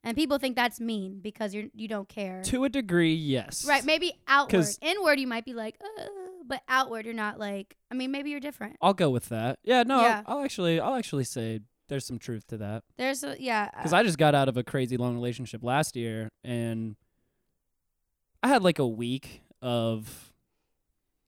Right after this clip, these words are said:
Speaker 2: of just straight
Speaker 1: Sadness.
Speaker 2: depression.
Speaker 1: Yeah,
Speaker 2: Let's
Speaker 1: well,
Speaker 2: not
Speaker 1: I
Speaker 2: say
Speaker 1: mean
Speaker 2: sadness. I mean, it was, it was heavy.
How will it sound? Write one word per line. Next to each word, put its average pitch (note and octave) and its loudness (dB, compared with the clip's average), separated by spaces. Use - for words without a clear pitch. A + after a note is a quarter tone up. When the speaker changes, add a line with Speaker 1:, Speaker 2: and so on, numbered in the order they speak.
Speaker 2:
of A2+ -6
just A#2+ -2
straight A3+ 2
Speaker 1:
Sadness. C3 0
Speaker 2:
depression. D3+ 4
Speaker 1:
Yeah, D4+ 4
Speaker 2:
Let's D#4+ 2
Speaker 1:
well, D4+ 6
Speaker 2:
not D4 10
Speaker 1:
I - 8
Speaker 2:
say A3+ 8
Speaker 1:
mean D#4 6
Speaker 2:
sadness. D3 4
I D3 4
mean, C#3+ 4
it E3 6
was, D#3 4
it F#3 -6
was F#3 0
heavy. A#2 2